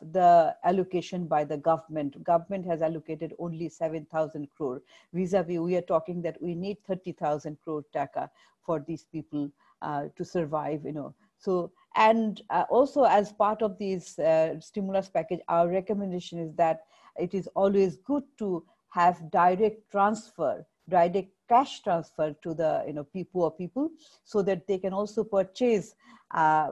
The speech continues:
non-food items. And also there is a l-, less, uh, you know, possibility of wastage and, you know, corruption, because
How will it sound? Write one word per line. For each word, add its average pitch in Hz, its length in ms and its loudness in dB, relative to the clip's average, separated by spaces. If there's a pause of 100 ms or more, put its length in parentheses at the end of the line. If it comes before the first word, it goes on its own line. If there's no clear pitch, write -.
non-food 208 720 0
items. 143 640 -8 (440)
And 175 220 0
also 220 360 2
there 196 180 4
is 185 160 -2
a 196 60 2
l-, 175 300 -2 (100)
less, 247 680 0
uh, 175 80 -2
you 170 60 0
know, 170 140 -8
possibility 185 960 -2 (280)
of 156 400 4 (160)
wastage 170 600 -6
and, 151 360 -4
you 156 140 -10
know, 151 240 -10
corruption, 151 720 -2
because 143 500 -8